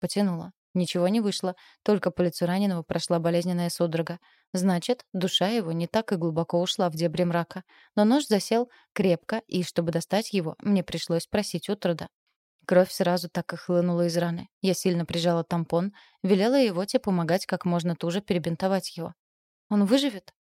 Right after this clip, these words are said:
всхлипывала саксонка, полное сочувствия к привлекательному незнакомцу. «Не ведаю, но кровь не бьёт струей, так что шанс есть. Если остановим кровь,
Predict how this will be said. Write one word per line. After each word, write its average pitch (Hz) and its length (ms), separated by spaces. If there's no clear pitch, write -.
всхлипывала 180 600
саксонка, 208 640
полное 180 360
сочувствия 202 600
к - 100
привлекательному 175 720
незнакомцу. 180 720
«Не 220 200
ведаю, 185 340
но 196 140
кровь 226 300
не 277 100
бьёт 226 240
струей, 170 480
так 180 180
что - 160
шанс 170 380
есть. 196 380
Если 202 300
остановим 175 540
кровь, 175 380